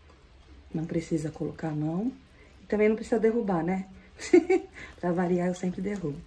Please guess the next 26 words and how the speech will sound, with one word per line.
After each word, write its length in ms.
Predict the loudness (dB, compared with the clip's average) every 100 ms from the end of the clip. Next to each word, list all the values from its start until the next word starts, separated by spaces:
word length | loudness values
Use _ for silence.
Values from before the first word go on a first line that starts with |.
| -18 -20 -20 -20 -20 -20 -6
Ó, 120 | -4
já 120 | -2 -4
tá 120 | 0
pegando 400 | 2 4 4 2
consistência. 800 | 0 -4 -6 -10 -12 -12 -18 -20 -20 -20 -20 -20 -20 -20 -20 -20 -20 -20 -20 -20 -20 -20 -20 -20 -20 -20 -20 -20 -20 -20 -20 -20 -20 -20 -20 -20 -20 -20 -18 -16 -18 -20 -20 -20 -20 -20 -20 -20 -20 -20 -14
Tá 60 | -8
vendo? 380 | -2 -2 -2 -6 -12 -20 -20 -20 -20 -20 -20 -20 -18 -18 -2
E 60 | 0
a 20 |
gente 160 | 2 0
vai 80 |
deixar 240 | 0 0 -2
descansar 760 | -6 -4 -2 -4 -2 -4 -4 -10 -20 -20 -20 -20 -20 -12
até 400 | -10 -2 -2 -2 -8 -14
mais 200 | -8 -4
ou 60 | 0
menos 220 | 0 0
dobrar 280 | 0 0 0
de 120 | -2
tamanho. 520 | -4 0 4 6 4 0 0
E 100 | 4
eu 80 | 4
sempre 300 | 4 4 4
cubro 320 | 2 4 4
com 280 | 4 4 6
um, 220 | 4 0